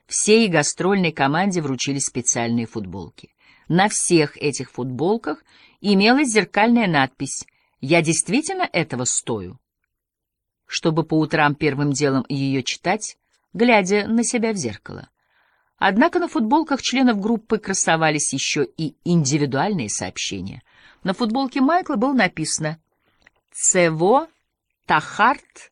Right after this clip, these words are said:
не жлот ен я».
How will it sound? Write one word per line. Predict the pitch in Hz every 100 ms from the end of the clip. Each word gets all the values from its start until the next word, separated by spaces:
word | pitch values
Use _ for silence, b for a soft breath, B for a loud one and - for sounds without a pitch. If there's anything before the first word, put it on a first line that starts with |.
| _ _
не | 160 180 170
жлот | 139 147 151 226 - - - _
ен | 160 147 202 220 -
я». | 135 120 107